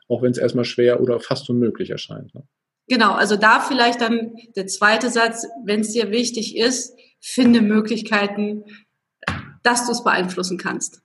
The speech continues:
Speaker 1: Ja, okay. Hast du noch eine dritte?
Speaker 2: Ähm, die dritte Möglichkeit ist, ähm, hab immer Spaß bei dem, was du tust.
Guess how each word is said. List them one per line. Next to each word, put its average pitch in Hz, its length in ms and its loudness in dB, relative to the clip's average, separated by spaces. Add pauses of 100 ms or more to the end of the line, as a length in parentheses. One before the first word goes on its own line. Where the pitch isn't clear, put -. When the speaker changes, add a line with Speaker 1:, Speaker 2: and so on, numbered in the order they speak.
(140)
Speaker 1:
Ja, 123 180 4 (680)
okay. 127 520 -4
Hast 131 200 -2
du - 20 4
noch 131 100 4
eine 123 140 4
dritte? 131 420 2 (1400)
Speaker 2:
Ähm, 233 320 6
die 220 140 0
dritte 277 340 2
Möglichkeit 254 760 2
ist, - 600 -6
ähm, 214 760 -4 (2750)
hab 214 180 -6
immer 262 240 4
Spaß 196 440 0
bei 214 120 -2
dem, 202 220 0
was 214 200 -2
du 214 80 -8
tust. - 520 -8